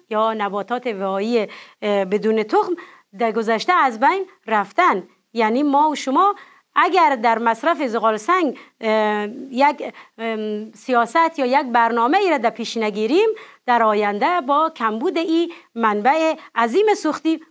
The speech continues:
مواجه خواهیم شد. انشاءالله شما شاگردای خوب درسایتان به خوبی بخوانین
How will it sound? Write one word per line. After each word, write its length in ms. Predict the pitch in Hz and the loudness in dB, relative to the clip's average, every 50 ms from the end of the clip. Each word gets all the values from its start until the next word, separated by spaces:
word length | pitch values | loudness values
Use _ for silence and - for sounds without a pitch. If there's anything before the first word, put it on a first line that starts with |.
| _ - | _ -4
مواجه 380 | 220 214 208 196 190 233 311 | 0 0 0 0 2 0 0
خواهیم 260 | 254 - 202 180 175 | 0 -2 -6 -6 -6
شد. 200 | 165 - - 170 _ _ _ - - - - - | -10 -10 -14 -14 _ _ _ -20 -20 -20 -20 -2
انشاءالله 360 | - 294 277 339 320 311 339 359 | -2 0 2 4 4 4 4 0
شما 260 | 349 302 294 294 311 | 0 -2 -2 -2 -2
شاگردای 520 | 311 294 262 233 240 247 240 294 294 277 | -2 -4 -2 -2 -2 -2 0 0 -2 -2
خوب 260 | 269 277 294 285 214 | -4 -4 -8 -10 -6
درسایتان 600 | 214 233 214 208 208 - 277 285 277 - 254 240 | -4 -2 -2 -2 -4 -6 -6 -6 -4 -4 -6 -6
به 120 | 226 196 214 | -4 -6 -6
خوبی 280 | 196 - 226 190 226 | -6 -8 -10 -8 -8
بخوانین 680 | 254 214 277 330 320 - 359 370 349 392 403 392 370 | -4 0 0 0 2 2 2 2 4 4 4 2 0